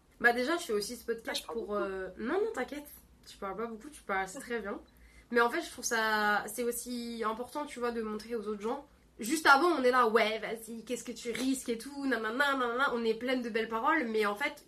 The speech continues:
Speaker 1: c'est parce que aussi, il y a eu des moments pas cool, et il y a eu des moments où tu te dis, mais
Speaker 2: Ouais.
Speaker 1: et on l'a tous, on a tous eu des, enfin, mais je co-, je... En tout cas, les personnes qui écoutent ce podcast, c'est, c'est, c'est des personnes comme ça, c'est des personnes qui se posent des questions et qui se disent, « Mais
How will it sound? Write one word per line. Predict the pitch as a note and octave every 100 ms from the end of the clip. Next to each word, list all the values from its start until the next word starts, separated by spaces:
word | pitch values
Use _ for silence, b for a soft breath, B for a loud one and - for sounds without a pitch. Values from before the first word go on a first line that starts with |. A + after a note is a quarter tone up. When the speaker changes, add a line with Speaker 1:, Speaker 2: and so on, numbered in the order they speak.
| -
Speaker 1:
c'est | A#3+
parce | A#3 A#3
que | A#3+ A3+ A3+
aussi, | A3+ D4+ C#4
il | B3
y |
a | A3
eu | G#3+
des | A#3
moments | A#3+ C#4+ F4 D#4
pas | C4+
cool, | C4+ D#4 C4+
et | A3+
il | A3
y | G#3
a |
eu | G#3
des | A3
moments | C4 E4 E4 B3
où |
tu | - A3
te |
dis, | G#3+ C4+
mais | B3+
Speaker 2:
Ouais. | G#3 F#3+ F#3+ F3+ b b b b b
Speaker 1:
et | A#3+
on | A#3+
l'a | B3 B3
tous, | G4+ G4+
on | B3+ A#3
a |
tous | A3+ - A#4 -
eu | A#3+
des, | A#3
enfin, | - G3+ F3 E3+ - b b b
mais | A3 G#3 - - - _
je | - A3+
co-, | F3 B3+
je... | A3 - - _ -
En | B3
tout | -
cas, | F4
les | A#3
personnes | B3 E4 D4+
qui | C4
écoutent | A3 -
ce | G#3+
podcast, | F#3 F3+ D4 D#4 - b b b b _ -
c'est, | - G#3+
c'est, | A3
c'est | G#3+ G#3+
des | G#3
personnes | G3+ G3+ G3+
comme | A#3+
ça, | D#4+
c'est | -
des | F#3 F3+
personnes | G3 C4+
qui | C4
se | -
posent | B3+ B3
des | G3+ G3
questions | A#3 - E4+ -
et | G3
qui | A#3
se | G#3+
disent, « | C4+ C4
Mais | F3+